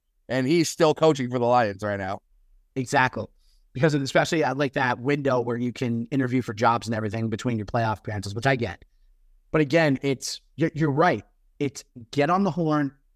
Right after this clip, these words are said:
Speaker 2: and either let Belichick, you know, do his thing or get the next head coach in here. You can't, you can't let this linger out.
Speaker 1: Mm-hmm.
Speaker 2: Anything else on Belichick before we move into something completely different?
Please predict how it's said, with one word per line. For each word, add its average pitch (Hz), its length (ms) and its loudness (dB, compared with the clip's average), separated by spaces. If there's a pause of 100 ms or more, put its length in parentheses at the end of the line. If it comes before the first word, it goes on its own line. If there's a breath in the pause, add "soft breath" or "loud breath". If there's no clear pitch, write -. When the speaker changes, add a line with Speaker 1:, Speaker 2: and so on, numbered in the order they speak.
Speaker 2:
and 135 140 -6
either 131 320 0
let 139 340 0
Belichick, 185 640 2 (840)
you 131 100 -4
know, 110 260 -8 (520)
do 180 180 4
his 190 120 0
thing 147 340 0 (380)
or 135 400 0 (260)
get 175 160 2
the 156 60 0
next 143 220 0
head 113 140 -2
coach 92 240 -6
in 82 100 -10
here. 82 180 -18 (1000)
You 131 80 -4
can't, 170 440 0 (360)
you 156 100 -2
can't 180 320 2 (140)
let 160 180 4
this - 200 -4
linger 113 340 -2
out. - 120 -20 (560)
Speaker 1:
Mm-hmm. 117 200 -20 (1120)
Speaker 2:
Anything 165 260 2
else 170 180 2
on 156 120 4
Belichick 151 420 2
before 143 200 -6
we 143 60 -2
move 139 200 -2
into 127 160 -4
something 123 220 -4
completely 123 340 -6
different? 127 360 -2